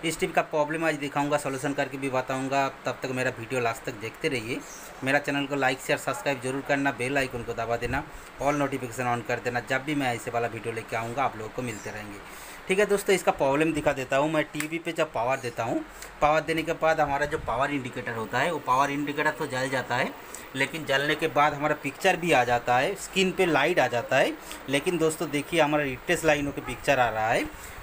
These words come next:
और दोस्तों site पे देखिए, हमारा color का patching भी हो गया है। मतलब दोस्तों, इसका एसटीबी का दोनों problem है। जो एक तो हमारा रिफ्रेश line हो गया है, उसके बाद एक color patching का भी problem है।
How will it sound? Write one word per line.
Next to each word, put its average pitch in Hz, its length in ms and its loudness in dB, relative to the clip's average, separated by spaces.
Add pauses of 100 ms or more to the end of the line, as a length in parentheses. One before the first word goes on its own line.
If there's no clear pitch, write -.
(120)
और 170 140 6
दोस्तों 175 380 0
site 156 300 0
पे 185 140 2
देखिए, 143 380 0
हमारा 135 300 2 (120)
color 139 320 2
का - 80 2
patching 151 420 -2
भी 160 100 0
हो 113 160 -2
गया 110 180 -4
है। 104 120 -4 (560)
मतलब 185 340 4
दोस्तों, 202 400 4
इसका 175 320 2
एसटीबी 175 420 2
का 185 140 6
दोनों 135 320 0
problem 123 400 0
है। 123 180 0 (460)
जो 165 160 6
एक 151 220 2
तो 185 80 4
हमारा 175 260 4
रिफ्रेश 156 380 2
line 160 220 4
हो 156 140 0
गया 156 220 4
है, 170 220 2
उसके 139 340 -2
बाद 139 280 4
एक 139 140 -2 (120)
color 131 240 4
patching 131 320 -4
का 139 100 0
भी 143 120 -4
problem 120 400 0
है। 220 100 -2